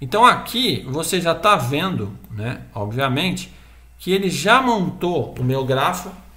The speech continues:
com a visualização, dando um tamanho diferente, né, pra cada nó, certo? Você tá, tá vendo aí. E se você ainda quiser ficar mais show de bola, você pode chegar aqui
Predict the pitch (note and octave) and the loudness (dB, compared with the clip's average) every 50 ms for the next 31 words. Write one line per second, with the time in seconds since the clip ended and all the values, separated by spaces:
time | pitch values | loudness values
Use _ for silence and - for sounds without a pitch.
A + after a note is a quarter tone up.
0 | - - - - - - - - G#3 A#3 B3+ A#3+ A3+ A3+ A3+ A3 A#3 A3+ A3 G#3+ | -20 -20 -20 -20 -20 -20 -10 -6 -2 0 0 0 0 -4 -6 -4 -2 -2 -2 -2
1 | G#3+ G#3+ G#3 - - - - C#3+ B2+ A#2 G#2+ G#2+ B2+ D3 E3 E3 F3 E3+ - F3 | 0 -2 -2 0 -2 -2 -2 -2 -4 -4 -4 -4 -6 -6 -6 -8 -10 -4 0 0
2 | E3+ D#3 D3+ E3+ G3 G#3+ G#3 G3+ F#3+ F3+ F#3+ F#3 - - G3+ F3+ C#3 B2+ C3+ D#3 | 0 2 0 0 0 0 0 0 0 -2 -4 -4 -2 -2 -2 0 0 -2 -2 -4
3 | F3+ F#3+ F#3 - - - - - - - - - - - - - - - C3 B2+ | -4 -6 -8 -10 -14 -16 -18 -20 -20 -20 -20 -20 -20 -20 -20 -20 -20 -12 -10 -6
4 | A2+ B2+ D#3 - - - - - - - - - - - - D3 D#3+ F#3 F3+ - | -6 -6 -6 -8 -14 -18 -20 -20 -20 -16 -10 -10 -10 -6 -2 0 0 0 -2 -2
5 | C#3+ C#3 C#3 D3+ - G3 G3 C#3+ A#2 G#2 F#2 E2+ - - - - - - - - | 0 2 2 2 0 -2 -2 -2 -4 -4 -4 -8 -12 -16 -20 -20 -20 -20 -20 -20
6 | - - - - - F2 - - - - - - - - - - - B2 B2 - | -20 -16 -10 -10 -10 -10 -10 -14 -20 -20 -20 -20 -20 -20 -20 -18 -18 -18 -16 -16
7 | - - - - A2 G2+ F#2 F#2 F#2+ F#2 F2+ F#2 - - - - - - - A#2+ | -18 -18 -14 -12 -10 -8 -8 -8 -8 -8 -10 -12 -16 -20 -20 -20 -20 -16 -10 -8
8 | - - G#3 B3 B3 B3 A#3+ A3+ A3 G#3+ F#3 F3+ E3+ D3+ E3 F3 F3 - F3 D#3 | -6 -4 -2 -2 -2 0 0 0 0 0 -2 -2 -2 0 0 0 0 -2 -4 -4
9 | D3+ C#3 D3 F#3+ A3+ G3+ - - - - - - - - G3+ F3 E3 C#3 A#2+ G#2 | -2 0 2 2 2 2 -2 -4 -8 -8 -8 -8 -6 -4 -4 -4 -2 -2 -4 -2
10 | F#2+ A2+ B2+ G2 G2 - G#2+ G2 - - A2 A#2 - - C#3 - - D3+ D3+ - | 0 2 2 2 2 0 -2 -6 -8 -10 -12 -12 -12 -12 -12 -8 -6 -6 -6 -6
11 | - F3 D3+ D#3+ D3+ B2+ - - - E3+ F#3+ F#3 F#3 | -8 -6 -4 -4 -4 -4 -6 -10 -8 -6 -6 -6 -6